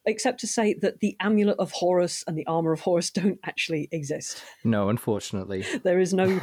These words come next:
Speaker 2: <laughs>
Speaker 1: sarcophagus of Set that we know of. This is the thing, you know,
Speaker 2: Yeah.
Speaker 1: we d-, for all we know, Set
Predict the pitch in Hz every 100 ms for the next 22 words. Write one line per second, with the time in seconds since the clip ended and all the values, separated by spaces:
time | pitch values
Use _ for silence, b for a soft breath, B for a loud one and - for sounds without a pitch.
0 | 123 151 - 202 190 196 190 202 180 175
1 | - 170 165 - _ 170 160 156 147 143
2 | 143 - _ _ 247 247 427 381 240 -
3 | 190 165 294 - - - 415 415 370 294
4 | 262 - 240